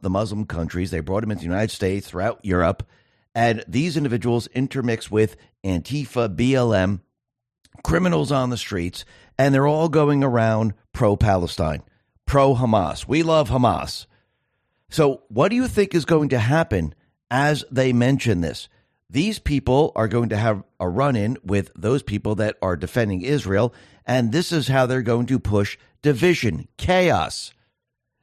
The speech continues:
And when this happens, you're going to see most likely Iran. And if you notice, everything is focused on Iran. Why is that? Because who is involved with Iran? That's Obama,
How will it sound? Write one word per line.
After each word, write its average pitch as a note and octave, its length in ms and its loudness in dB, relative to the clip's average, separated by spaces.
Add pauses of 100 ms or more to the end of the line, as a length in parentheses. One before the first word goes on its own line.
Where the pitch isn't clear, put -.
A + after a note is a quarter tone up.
(100)
And C3 360 0
when D3 420 0
this D3+ 220 0
happens, A#2 640 0 (500)
you're C#3+ 240 0
going D#3 280 0
to C3+ 100 -6
see C#3+ 280 -4
most B2 360 -6
likely B2 460 0
Iran. B2 420 0
And G#2 120 -2
if G2 100 -6
you G2 100 -2
notice, C#3+ 340 2
everything A2+ 380 0
is G#2 140 0
focused D3 480 0
on F#2+ 180 2
Iran. E2+ 380 -2 (1000)
Why A2+ 240 2
is A2 240 0
that? G2+ 320 0 (400)
Because B2 340 0
who D#3 440 2 (500)
is C3+ 180 2
involved B2+ 640 2
with G2+ 300 -2
Iran? F2 560 0 (800)
That's A2 280 -2
Obama, A2 720 0